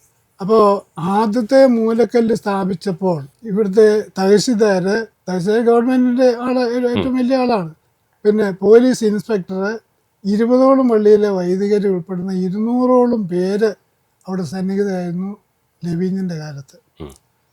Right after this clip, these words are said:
Speaker 1: രണ്ടാമത്തെ മൂലക്കല്ല് ഇടുന്നതിന് മുമ്പ് തിരുവിതാംകൂർ മഹാരാജാവിന്റെ കീഴിലുണ്ടായിരുന്ന ദിവാൻമാരുടെ,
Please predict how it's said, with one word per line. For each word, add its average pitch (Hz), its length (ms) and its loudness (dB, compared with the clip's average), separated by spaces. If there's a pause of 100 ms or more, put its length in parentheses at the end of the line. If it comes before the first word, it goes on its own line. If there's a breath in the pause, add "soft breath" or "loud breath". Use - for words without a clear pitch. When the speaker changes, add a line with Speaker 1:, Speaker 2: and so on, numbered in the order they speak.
(200)
Speaker 1:
രണ്ടാമത്തെ 247 440 2
മൂലക്കല്ല് 240 640 2
ഇടുന്നതിന് 202 760 -2
മുമ്പ് 175 480 -4 (260)
തിരുവിതാംകൂർ 262 580 4
മഹാരാജാവിന്റെ 220 880 2
കീഴിലുണ്ടായിരുന്ന 190 840 -4
ദിവാൻമാരുടെ, 185 960 -6